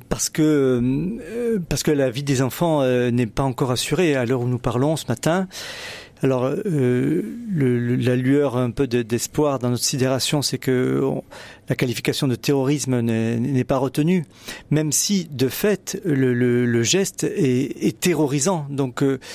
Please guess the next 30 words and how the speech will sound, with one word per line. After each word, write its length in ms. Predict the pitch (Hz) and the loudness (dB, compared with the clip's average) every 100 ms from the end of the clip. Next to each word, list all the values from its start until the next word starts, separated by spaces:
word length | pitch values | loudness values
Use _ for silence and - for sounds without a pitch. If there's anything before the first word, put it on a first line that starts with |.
| - - | -14 -6
ce 140 | - | 0
n'est 80 | 156 | 0
pas 140 | 151 165 | 2 0
un 60 | |
terrorisme 580 | 139 - 160 147 139 139 | -2 0 2 2 2 -2
politique 440 | - 151 143 156 | 0 0 0 -4
tel 140 | - 127 | -2 -2
qu'on, 180 | 135 127 | -2 -2
on, 480 | 156 165 156 156 | -2 -4 -2 0
on 40 | 143 | 0
l'a 140 | 127 | 0
vécu 360 | 113 120 - 147 | 0 -2 0 0
auparavant, 540 | 135 143 123 117 156 | 2 0 -2 0 0
mais 100 | 175 | 0
il 80 | 151 | 0
y 80 | 139 | 0
a, 60 | 147 | 2
il 80 | |
y 40 | 143 | 0
a 40 | |
bien 160 | 120 160 | 0 0
un, 60 | |
ter-, 300 | 131 - 156 | -2 -2 -2
un 180 | 147 123 | 0 0
terrorisme 540 | 110 143 135 139 135 131 | 0 0 2 0 0 -2
des 120 | 110 | -2
cœurs, 340 | - 143 156 143 | 0 0 2 -2
un 40 | |
terrorisme 480 | 110 131 127 131 135 | -2 -2 -2 -2 -4
de, 300 | 127 127 | -2 -2